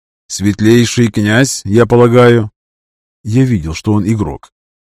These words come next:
И вряд ли Глорфиндель позволил бы кому-то еще носить корону в его поселении.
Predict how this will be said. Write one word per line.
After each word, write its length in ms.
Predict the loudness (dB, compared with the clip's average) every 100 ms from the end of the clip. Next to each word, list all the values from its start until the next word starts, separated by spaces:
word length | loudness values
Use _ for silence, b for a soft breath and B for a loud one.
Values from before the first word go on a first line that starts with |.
| _ _ _
И 120 | -2
вряд 320 | 0 0 -2
ли 60 | -6
Глорфиндель 760 | -4 -2 -2 0 0 0 -4 -4
позволил 500 | -2 0 0 0 0
бы 200 | 0 -2
кому-то 380 | -2 -2 0
еще 400 | -2 -4 -2 0
носить 400 | 0 -2 -2 -4
корону 380 | -2 -2 0 0
в 60 | -2
его 260 | -2 -2
поселении. 680 | -2 -2 -2 -2 -2 -6 -16